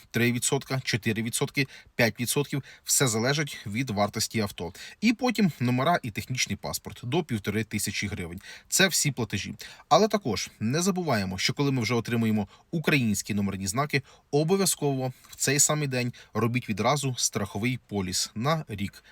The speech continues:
цивілку. Тоді у вас не буде жодних проблем.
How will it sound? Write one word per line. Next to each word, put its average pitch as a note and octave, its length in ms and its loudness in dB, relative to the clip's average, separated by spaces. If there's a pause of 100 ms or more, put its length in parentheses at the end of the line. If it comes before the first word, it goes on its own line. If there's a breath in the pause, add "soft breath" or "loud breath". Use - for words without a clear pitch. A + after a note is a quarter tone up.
цивілку. F#2+ 540 0 (220 loud breath)
Тоді C3 260 0
у A#2 120 2
вас C3+ 380 2
не G#2 140 2
буде A2 320 -2
жодних F#2+ 320 -4
проблем. F#2 380 -10